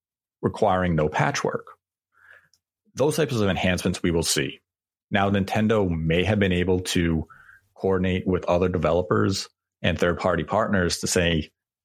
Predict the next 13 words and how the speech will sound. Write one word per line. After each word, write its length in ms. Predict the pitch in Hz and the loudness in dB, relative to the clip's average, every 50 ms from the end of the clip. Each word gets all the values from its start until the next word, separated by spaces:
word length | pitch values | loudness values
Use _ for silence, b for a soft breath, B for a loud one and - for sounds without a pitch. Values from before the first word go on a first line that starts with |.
| _ _ - | _ _ -6
"Hey, 460 | - 104 107 101 92 80 67 64 - - - _ _ _ _ _ _ _ _ _ _ _ _ - | -2 0 0 0 0 -2 -4 -6 -10 -14 -20 _ _ _ _ _ _ _ _ _ _ _ _ -16
you 220 | - - 110 107 | -8 -4 -2 0
guys, 600 | 107 110 107 107 107 107 98 95 90 80 - - - | 0 0 0 0 2 2 2 2 0 0 0 -2 -2
can 180 | - 95 98 | -2 -2 0
you, 120 | 110 110 107 | 0 2 2
you 140 | 104 104 | 2 0
think 280 | 101 - 113 120 113 - | 2 2 0 0 2 0
you 80 | 113 98 | 0 0
can 160 | - 107 92 | 2 0 2
get 240 | 82 104 101 107 101 | 2 0 0 2 2
a, 440 | 98 92 90 85 82 76 71 - b b b b b b _ - | 2 2 0 0 0 -2 -4 -8 b b b b b b _ -12
a 60 | - | -8
quick 440 | - - - - - 220 214 220 | -6 -6 -2 0 0 0 0 0